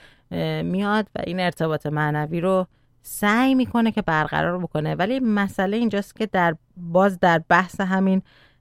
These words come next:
اه، تفکر و برنامه‌ریزی، به دلیل اینکه بشر امروز، م، در، م، خودآگاه خیلی، اه، در واقع ماهری داره. خودآگاه بشر امروز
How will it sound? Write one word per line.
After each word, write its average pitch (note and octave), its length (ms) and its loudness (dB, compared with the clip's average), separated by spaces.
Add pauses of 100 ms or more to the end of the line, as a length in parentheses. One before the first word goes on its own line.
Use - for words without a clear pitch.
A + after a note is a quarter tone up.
اه، D#3 240 -4
تفکر F#3 680 -2
و F3 140 2
برنامه‌ریزی، E3+ 720 -2
به G3 100 -2
دلیل E3+ 200 0
اینکه F#3 160 -2
بشر E3+ 560 0
امروز، E3+ 800 0 (500)
م، D3 360 -6 (500)
در، D#3+ 500 -4 (220)
م، D#3+ 260 -8 (460)
خودآگاه F3+ 800 0
خیلی، A3+ 540 -2 (360)
اه، D3 360 -4
در D#3+ 220 -2
واقع D#3+ 200 -4 (320)
ماهری F3 800 6
داره. C#3 420 -4 (520)
خودآگاه E3+ 680 0
بشر D#3 400 -2
امروز E3 600 -4